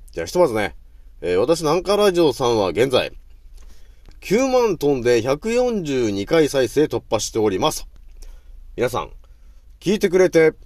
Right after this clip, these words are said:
ありがとうという感じなんですよね。いや、ひとまずね、今日ちょっとタバコの話なんですけど、まあ、当たり前とさ、常識で考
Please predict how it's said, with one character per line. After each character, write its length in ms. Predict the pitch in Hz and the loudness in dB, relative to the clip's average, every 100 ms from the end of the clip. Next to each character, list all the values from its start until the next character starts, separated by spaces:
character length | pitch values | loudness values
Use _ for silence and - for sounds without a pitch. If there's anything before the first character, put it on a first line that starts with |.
| - - - | -20 -20 -6
あ 60 | 113 | 0
り 60 | 202 | 0
が 100 | 254 | 2
と 100 | 226 | 0
う 60 | |
と 100 | - - - - - | 0 -14 -18 -20 -18
い 80 | 80 | -10
う 80 | 87 | -8
感 240 | 90 98 | -4 -2
じ 60 | 95 | 0
な 120 | 107 | 0
ん 40 | |
で 80 | 104 | 0
す 100 | 90 | -2
よ 140 | 90 82 | -4 -4
ね。 500 | 85 87 90 92 85 - - - - - - - - - - - - - | -4 -2 -2 -4 -6 -18 -20 -20 -20 -20 -20 -20 -20 -20 -20 -20 -20 -20
い 40 | |
や、 60 | 71 | -14
ひ 100 | - | -4
と 80 | |
ま 100 | 156 | 0
ず 60 | 110 | 0
ね、 120 | 90 82 | -2 -6
今 80 | 78 | -10
日 60 | |
ち 0 | |
ょ 20 | |
っ 20 | 67 | -10
と 100 | - | -8
タ 60 | 95 | -2
バ 120 | 175 | 0
コ 120 | 196 | 2
の 80 | 180 | 2
話 320 | 170 170 160 | 0 -2 0
な 100 | 110 | -4
ん 80 | 80 | -4
で 80 | 67 | -12
す 140 | - | -16
け 100 | - | -12
ど、 320 | 82 85 73 - - - - - - - - - - - - | -4 -2 -4 -8 -20 -20 -20 -20 -18 -20 -18 -16 -16 -18 -16
ま 640 | 107 127 117 90 82 69 - | -2 2 2 2 0 -4 -4
あ、 80 | - | -4
当 180 | - 240 | -2 -2
た 0 | |
り 120 | 277 | -2
前 220 | 277 277 | -2 -4
と 120 | 269 | -6
さ、 260 | 247 226 127 | -6 -2 -2
常 280 | 92 135 170 | 0 0 0
識 260 | - - | -4 -8
で 100 | 170 | -4
考 240 | 170 170 | -2 -2